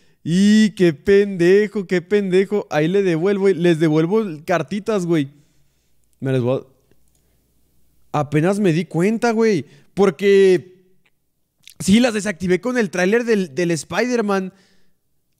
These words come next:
Y valió verga, güey. Perdón, perdón, aguántenme. Se las devuelvo, se las devuelvo. Ah, es que solo me deja darles completar. A ver.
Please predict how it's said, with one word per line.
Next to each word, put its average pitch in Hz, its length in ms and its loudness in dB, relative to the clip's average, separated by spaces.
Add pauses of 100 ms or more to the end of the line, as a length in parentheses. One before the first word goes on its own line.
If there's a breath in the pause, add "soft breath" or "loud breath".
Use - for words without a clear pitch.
(1500)
Y 139 320 4
valió 143 360 0
verga, 185 440 0
güey. 185 240 0
Perdón, 160 500 0
perdón, 170 400 -2
aguántenme. 151 600 -4 (300 soft breath)
Se - 160 -4
las 151 160 2
devuelvo, 151 360 2
se 135 100 -4
las 131 140 -2
devuelvo. 131 500 0 (1600)
Ah, 107 720 -2 (720)
es - 80 -20
que - 80 -20
solo 135 160 -4
me 123 80 -2
deja 131 180 -6
darles 113 420 -4
completar. 104 480 -10 (2750)
A - 80 -14
ver. 90 320 -16